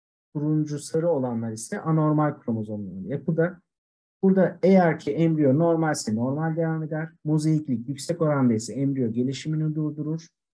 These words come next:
E, mozaiklik çok düşük oranda ise düşük oranda mozaisizm olarak devam edebilir şeklinde, e, anukleoid hücre miktarına bağlı bir, e, embriyonun yaşamına devam edip edememesinin seçildiği bir mekanizma öneriliyor.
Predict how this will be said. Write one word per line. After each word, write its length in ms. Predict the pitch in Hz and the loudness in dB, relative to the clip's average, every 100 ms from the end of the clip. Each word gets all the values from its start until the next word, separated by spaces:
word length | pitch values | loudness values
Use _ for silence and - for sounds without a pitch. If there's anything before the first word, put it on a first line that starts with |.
| _ _ | _ _
E, 240 | 139 135 139 | -2 -2 0
mozaiklik 520 | 151 156 160 160 143 | 2 2 0 -2 -2
çok 220 | 185 175 | -2 -2
düşük 240 | 156 - | -6 -4
oranda 340 | 147 139 127 113 | -2 0 0 0
ise 220 | 113 165 | -4 -6
düşük 260 | 156 165 151 | -8 -6 -4
oranda 280 | 135 120 | 0 2
mozaisizm 560 | 123 135 131 131 - 110 | 2 2 0 -4 -4 -4
olarak 360 | 117 151 160 139 | -2 -2 -4 0
devam 420 | 135 143 151 107 | 0 0 -4 -4
edebilir 380 | 131 131 127 143 | -4 -2 -2 -6
şeklinde, 800 | - 117 117 110 107 131 185 190 - _ _ _ | -6 -8 -6 -4 0 2 2 0 -10 _ _ _
e, 80 | - | -8
anukleoid 640 | 123 139 139 151 175 190 | -6 -2 0 0 2 2
hücre 360 | 190 170 156 180 | 2 -2 0 0
miktarına 640 | 170 - 151 135 127 131 123 | 0 -2 -2 0 0 0 -2
bağlı 400 | 120 123 180 165 | -2 -2 -4 -2
bir, 300 | 160 170 - | -4 -4 -6
e, 440 | 147 143 139 139 | -4 -2 0 -2
embriyonun 720 | 139 - 143 156 165 143 165 175 | -4 -6 -4 -2 -2 -4 -4 -6
yaşamına 520 | 151 - 147 156 147 | -8 -8 -4 -4 -2
devam 380 | 143 147 160 165 | -2 -2 -2 -4
edip 280 | 165 196 - | -4 -10 -6
edememesinin 680 | 151 151 165 139 131 - 175 | -2 0 2 2 -2 -4 -8
seçildiği 540 | 170 143 - 139 143 | -8 -8 -6 -4 -2
bir 60 | 117 | -2
mekanizma 540 | 113 110 110 107 107 | -2 -4 -6 -6 -6
öneriliyor. 580 | 95 107 123 156 156 165 | -4 -4 -4 -4 -4 -4